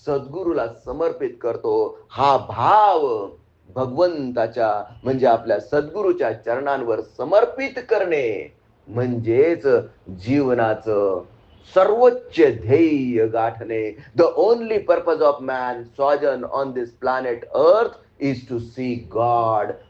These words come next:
भगवंताच्या प्राप्तीसाठी प्रयत्न करणे, यासाठी आपल्याला हे जीवन मिळालेलं आहे. आणि सत्याच्या, अहिंसेच्या,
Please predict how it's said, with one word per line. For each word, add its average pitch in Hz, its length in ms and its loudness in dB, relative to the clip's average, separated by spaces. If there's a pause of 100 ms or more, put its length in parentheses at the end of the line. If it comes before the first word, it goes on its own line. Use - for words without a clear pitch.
भगवंताच्या 123 840 -2
प्राप्तीसाठी 113 680 -4
प्रयत्न 104 480 -2
करणे, 143 800 2
यासाठी 175 600 2
आपल्याला 143 400 4
हे 120 220 -2
जीवन 180 680 -2
मिळालेलं 135 480 0
आहे. 110 560 -2 (180)
आणि 135 540 2 (280)
सत्याच्या, 131 800 -2 (220)
अहिंसेच्या, 120 880 2